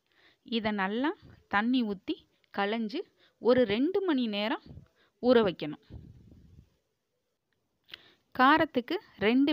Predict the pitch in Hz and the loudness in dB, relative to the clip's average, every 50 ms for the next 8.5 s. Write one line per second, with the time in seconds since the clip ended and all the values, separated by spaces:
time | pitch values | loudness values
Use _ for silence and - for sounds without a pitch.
0 | 254 220 202 202 226 - 262 262 247 220 190 - - - 165 156 - _ _ - | 2 0 0 -2 -2 0 0 0 0 0 -4 -6 -6 -6 -6 -6 -8 _ _ -2
1 | - 214 214 - - 330 370 349 220 190 190 196 208 233 - - 175 160 - _ | -2 0 0 0 -2 -2 -2 -2 0 0 0 0 0 -2 -2 -2 -4 -6 -8 _
2 | - 339 480 _ _ _ _ _ _ _ _ - 233 254 277 269 233 180 185 - | -10 -10 -10 _ _ _ _ _ _ _ _ -2 0 2 2 2 0 -2 -4 -4
3 | - 370 392 277 240 214 180 160 160 - - - - - - 180 - _ _ - | -2 0 2 4 4 4 4 2 -2 -6 -10 -12 -12 -16 -18 -20 -20 _ _ -18
4 | - - - - - - - - - - - _ _ _ _ _ _ _ _ _ | -18 -18 -20 -20 -20 -20 -20 -20 -20 -20 -20 _ _ _ _ _ _ _ _ _
5 | _ _ _ - _ _ - 202 226 247 277 294 311 - - - 233 233 285 359 | _ _ _ -20 _ _ -4 -2 0 0 0 0 -2 -2 -2 -2 0 0 0 -4
6 | - - - 214 214 214 220 220 220 233 262 277 269 226 - - 202 190 208 240 | -4 -4 -4 -2 -2 -2 -2 0 0 0 0 0 0 -2 -4 -4 -6 -2 -2 0
7 | 254 233 214 196 220 277 427 - _ - - - - 196 190 202 214 233 302 330 | 0 0 0 0 -2 -2 -4 -4 _ -20 -20 -16 -6 -2 0 0 2 2 2 2
8 | 339 349 262 233 214 - - 226 277 | 2 2 0 0 -2 -2 -2 -2 -2